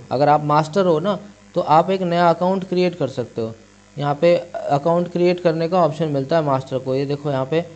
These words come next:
आपको दिख रहा है ना, यूज़र info में create user। create user पे मान लो आपका नाम है, अ, जैसे मेरा नाम प्रवीण है, तो अगर आपको, अ, कोई और नाम से account खोलना है, जैसे मैंने एक, अ, नाम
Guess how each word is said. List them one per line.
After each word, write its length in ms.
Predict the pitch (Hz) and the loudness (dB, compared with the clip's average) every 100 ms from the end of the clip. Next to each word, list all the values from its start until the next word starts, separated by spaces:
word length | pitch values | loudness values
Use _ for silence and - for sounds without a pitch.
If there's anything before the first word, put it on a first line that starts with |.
| - - | -20 -6
आपको 280 | 135 - 156 | -4 -2 -2
दिख 160 | 147 160 | -2 -2
रहा 80 | |
है 60 | 202 | -4
ना, 60 | 196 | -2
यूज़र 380 | 165 160 170 | -2 0 0
info 280 | 160 160 170 | 0 -2 -4
में 160 | 175 240 | -2 -4
create 440 | - 175 160 147 | -6 -2 0 0
user। 340 | 143 127 120 113 - - _ | -2 -6 -6 -8 -12 -20 _
create 220 | 151 175 185 | -2 -2 0
user 240 | 175 180 | 0 0
पे 120 | 175 | 0
मान 220 | 185 175 | -2 0
लो 260 | 175 185 185 - - - | 0 0 -2 -8 -20 -2
आपका 340 | 151 151 175 170 | 0 2 0 0
नाम 280 | 170 175 | 0 0
है, 240 | 160 165 170 | 0 0 0
अ, 420 | 170 - 135 139 | -4 -12 -6 -4
जैसे 180 | 156 160 | -2 -2
मेरा 180 | 160 156 | -2 0
नाम 180 | 160 | -2
प्रवीण 300 | 156 151 151 | -2 -2 -2
है, 60 | 139 | -2
तो 140 | 127 | -2
अगर 280 | 131 139 156 | 0 0 0
आपको, 560 | 156 143 147 - 160 165 | 2 2 2 -2 -2 -2
अ, 680 | 165 - - - 127 131 131 | -4 -14 -16 -2 2 2 2
कोई 260 | 170 170 | 2 0
और 280 | - 160 160 | 4 4 4
नाम 240 | 156 151 | 4 0
से 140 | 151 170 | 0 -2
account 400 | - 147 156 151 | 0 -2 -2 -4
खोलना 260 | 139 123 123 | -4 -2 -2
है, 80 | |
जैसे 200 | 131 135 | -2 -4
मैंने 340 | 143 135 135 143 | -6 -6 -6 -6
एक, 300 | 139 151 151 | -2 -4 -4
अ, 320 | 131 135 135 | -6 -4 -2
नाम 340 | 139 139 139 | -2 -2 -4